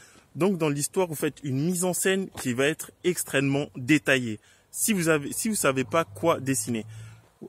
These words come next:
racontez une, euh, mise en scène qui est extrêmement détaillée et ne vous, ne, ne vous fixez pas de limites dans le, dans le dessin. Par exemple, ne vous dites jamais que non, cette idée est nulle. Elle peut ne,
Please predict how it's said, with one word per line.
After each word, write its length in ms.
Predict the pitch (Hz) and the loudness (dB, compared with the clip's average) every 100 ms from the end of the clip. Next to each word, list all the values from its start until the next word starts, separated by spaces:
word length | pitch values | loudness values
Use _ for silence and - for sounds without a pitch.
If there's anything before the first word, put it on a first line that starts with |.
| _ - | _ -2
racontez 440 | 135 185 214 202 | 0 2 2 0
une, 140 | 175 | 0
euh, 280 | 143 135 127 | 4 4 2
mise 240 | 120 143 165 | 0 -2 0
en 80 | 170 | 0
scène 180 | 196 | 0
qui 140 | 185 135 | -2 -4
est 60 | - | -4
extrêmement 480 | 165 - 190 190 | -6 -4 -2 0
détaillée 540 | 160 160 160 156 190 240 _ - _ _ _ - | 0 0 -2 -2 -4 -6 _ -20 _ _ _ 2
et 240 | 196 226 - | 2 4 0
ne 220 | 151 165 | 0 2
vous, 480 | 160 151 175 208 202 _ _ _ _ _ _ - | 0 -2 -4 -4 -6 _ _ _ _ _ _ -6
ne, 340 | 135 156 156 | -2 0 2
ne 140 | 156 | 0
vous 180 | 151 151 | -2 -6
fixez 380 | 147 196 - 180 | -6 -6 0 0
pas 200 | - 185 | 2 0
de 120 | 151 | 2
limites 560 | 151 147 156 131 - - _ _ _ - | -2 -2 -2 -2 -6 -8 _ _ _ -16
dans 280 | 120 120 135 | -4 0 2
le, 320 | 131 123 117 | 4 4 4
dans 180 | 113 131 | 2 2
le 60 | |
dessin. 320 | 123 131 139 120 | 2 0 0 0
Par 200 | 117 123 | 2 2
exemple, 380 | 123 190 208 - - - _ - | 0 0 -2 -6 -20 -20 _ -6
ne 80 | 135 | -4
vous 140 | 139 | -2
dites 180 | 127 131 | -4 -4
jamais 320 | 131 180 208 | 0 2 2
que 320 | 202 208 220 185 | 0 2 2 2
non, 180 | 143 170 | 0 0
cette 300 | - 147 - | 0 -2 -2
idée 240 | 143 156 - | 0 0 2
est 120 | 147 | 0
nulle. 260 | 151 117 104 _ _ | 0 -2 -8 _ _
Elle 120 | 120 117 | -2 2
peut 300 | 156 156 - | 2 2 0
ne, 200 | 127 | 0